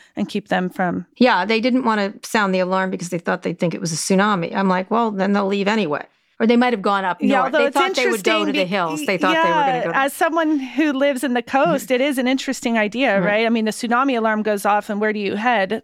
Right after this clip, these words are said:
Speaker 1: Straight into the fire. So
Speaker 2: Mm-hmm.
Speaker 1: I think we need better, um, a li-, better and du-, you know, duplicative notification systems, because
Speaker 2: Right.
Speaker 1: when cell pho-, cell phones go down,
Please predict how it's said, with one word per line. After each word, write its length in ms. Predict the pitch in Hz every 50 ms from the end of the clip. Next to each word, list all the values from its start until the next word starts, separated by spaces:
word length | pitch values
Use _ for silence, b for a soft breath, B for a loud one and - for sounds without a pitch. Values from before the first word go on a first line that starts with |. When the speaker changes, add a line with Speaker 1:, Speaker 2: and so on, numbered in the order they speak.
| -
Speaker 1:
Straight 300 | 233 - - 247 220 208
into 180 | 208 214 208 196
the 80 | -
fire. 340 | 185 - 220 214 202 196 196
So 180 | 196 196 220 233 226
Speaker 2:
Mm-hmm. 220 | - - - - - -
Speaker 1:
I 80 | 262
think 240 | 254 330 320 294 -
we 80 | 285 262
need 280 | 254 247 240 196 - -
better, 600 | 233 220 220 226 220 214 208 202 202 202 208 226 -
um, 540 | - - 214 202 196 190 185 185 180 - - _ _ -
a 100 | - 226
li-, 300 | 220 - 285 240 269 - -
better 480 | 220 220 - 247 220 220 214 208 196 233 - -
and 260 | - 240 233 220 202 - _ _ _ _ _ _ _ -
du-, 180 | - 254 254 - - -
you 160 | 269 233 214
know, 140 | 202 202 202
duplicative 600 | 202 214 208 - 262 247 - 214 202 196 185 -
notification 560 | 208 180 180 - - - 220 196 - - 196 -
systems, 420 | - 196 - - 190 180 180 -
because 280 | - 190 - - 196 190
Speaker 2:
Right. 120 | 165 170
Speaker 1:
when 140 | 196 185 190
cell 200 | - - 226 208
pho-, 200 | - - 190 - -
cell 260 | - - - 220 220 - - -
phones 200 | - 214 202 190
go 160 | 185 - 202 185
down, 400 | 190 202 202 190 180 180 185